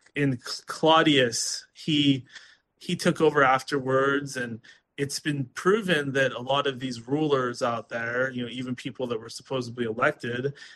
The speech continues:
their ancestry goes back to I Claudius. I, I suppose you'd call them Claudian or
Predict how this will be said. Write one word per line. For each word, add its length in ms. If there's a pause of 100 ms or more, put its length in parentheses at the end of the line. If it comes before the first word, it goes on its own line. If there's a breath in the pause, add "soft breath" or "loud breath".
(120 loud breath)
their 600
ancestry 1040 (100)
goes 280
back 360
to 360 (320 loud breath)
I 160
Claudius. 800 (240)
I, 320
I 40
suppose 320
you'd 180
call 180
them 160
Claudian 800
or 240